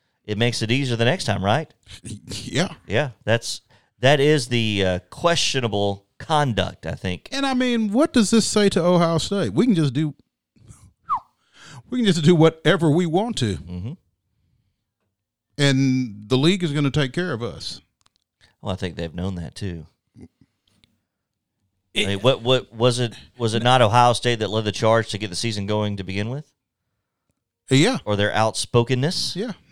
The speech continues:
Speaker 2: yeah. Which, and to be fair, they missed three games. Only one of those was because of
Speaker 1: Them.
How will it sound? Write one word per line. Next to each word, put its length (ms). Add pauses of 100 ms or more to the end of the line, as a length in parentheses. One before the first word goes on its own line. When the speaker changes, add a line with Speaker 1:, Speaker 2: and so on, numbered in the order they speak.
Speaker 2:
yeah. 240 (1300)
Which, 360
and 440 (1080)
to 220
be 220
fair, 540 (1040)
they 160
missed 360
three 200
games. 640 (420)
Only 340
one 260
of 100
those 440
was 160
because 580 (100)
of 420
Speaker 1:
Them. 300